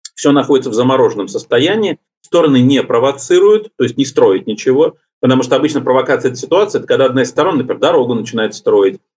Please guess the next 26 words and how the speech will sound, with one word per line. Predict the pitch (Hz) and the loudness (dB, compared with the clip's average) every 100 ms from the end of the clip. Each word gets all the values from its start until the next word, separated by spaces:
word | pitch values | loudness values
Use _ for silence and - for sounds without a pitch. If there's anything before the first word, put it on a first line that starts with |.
| - | -4
другая | 131 143 156 | 0 2 2
сразу | 151 139 | 2 0
говорит: | 127 123 | 0 -2
«Ах, | 131 135 | -2 -2
вы | 147 | -2
стали | - 143 | 0 0
у | 143 | 0
себя | 127 | 0
дорогу | 135 165 214 127 | 0 2 2 0
строить, | - 117 95 78 _ _ | -2 0 2 0 _ _
значит, | 135 127 - | -4 -2 0
вы | |
будете | 156 156 | 0 0
технику | 160 208 190 - | 0 0 -2 0
военную | 127 113 107 | 2 2 -2
подтаскивать, | 127 120 110 - _ - | -4 -2 -4 -6 _ -4
а | |
мы | 123 | 0
тогда | 156 175 | 2 2
там | 170 180 | 0 0
вообще | 170 170 - 143 113 107 | -2 -2 0 0 0 -6
деревню | 143 131 104 101 | -2 0 0 -2
построим», | 101 98 104 92 87 - _ _ - | -6 -4 -2 0 -2 -8 _ _ -2
и | 135 | 0
так | 151 147 | 2 0
далее. | 110 90 80 | 0 -2 -2